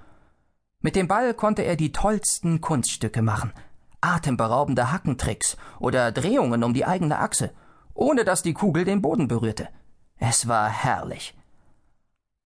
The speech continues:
Am Abend des zehnten Tages begann er wieder zu leuchten. Ein neuer Name und ein neuer Ort erschienen. Anna, Schweden. Was hatte das bloß zu bedeuten?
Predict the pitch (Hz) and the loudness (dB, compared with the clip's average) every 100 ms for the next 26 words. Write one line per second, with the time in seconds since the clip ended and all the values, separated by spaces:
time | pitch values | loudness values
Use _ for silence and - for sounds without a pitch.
0 | _ _ - 170 185 220 247 214 160 139 | _ _ -2 0 2 0 2 0 0 -2
1 | - - 208 - 135 123 127 120 151 196 | -2 0 0 0 -2 0 0 0 0 -2
2 | - - 160 180 185 196 135 135 143 - | -4 -4 -2 -2 0 0 0 0 0 0
3 | 196 123 98 - - - - - _ _ | 0 0 -2 -4 -8 -8 -14 -20 _ _
4 | _ _ _ _ - 117 117 151 185 131 | _ _ _ _ -4 0 2 2 2 2
5 | 120 131 165 220 - - - - 170 226 | 2 2 2 0 -4 -20 -10 0 2 2
6 | - 180 208 160 120 143 190 - 170 110 | 0 2 4 4 4 2 2 2 0 0
7 | - 107 123 113 98 - - - - _ | -4 -2 0 0 0 -6 -14 -20 -20 _
8 | _ _ _ _ - 123 110 123 165 - | _ _ _ _ -2 0 2 2 0 -4
9 | _ _ - - - 175 131 - - - | _ _ -18 -6 -2 2 0 -2 -8 -10
10 | - - - _ _ _ _ _ _ _ | -20 -20 -20 _ _ _ _ _ _ _
11 | _ _ _ _ - 117 135 151 143 - | _ _ _ _ -4 0 0 0 0 0
12 | 147 139 - 127 117 123 233 135 | 0 0 -2 -2 -2 -2 -2 -4